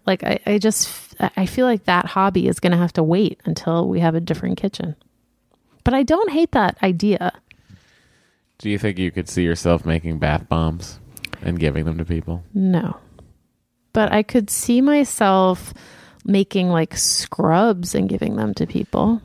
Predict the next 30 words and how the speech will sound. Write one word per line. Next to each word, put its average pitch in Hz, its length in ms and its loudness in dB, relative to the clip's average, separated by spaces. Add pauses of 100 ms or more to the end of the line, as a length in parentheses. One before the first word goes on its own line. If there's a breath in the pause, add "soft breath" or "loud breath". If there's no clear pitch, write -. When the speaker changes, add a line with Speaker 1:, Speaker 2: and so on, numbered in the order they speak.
(140)
Speaker 2:
Like - 600 -4 (1700)
things 85 320 -6
that - 220 -8
doctors 95 520 -2
wear? 180 240 0
Speaker 1:
No, 196 360 2
like, 185 160 0
f-, - 200 -10
like, 202 360 -4 (200)
like, 185 280 -6
um, 180 480 -4 (220)
like, 185 240 -8
body 185 380 2
scrubs, 180 580 0
like, 185 180 -4
salt - 440 -2
and 175 100 -2
sugar 175 380 0
scrubs 185 580 2
and 170 140 -10
face 170 280 -4
scrubs. 180 540 -4
Speaker 2:
I 98 40 2
have 98 200 0
no 85 260 4
idea 78 280 2
what 50 100 -6
you're 50 80 -8
talking - 340 -10
about. - 220 -12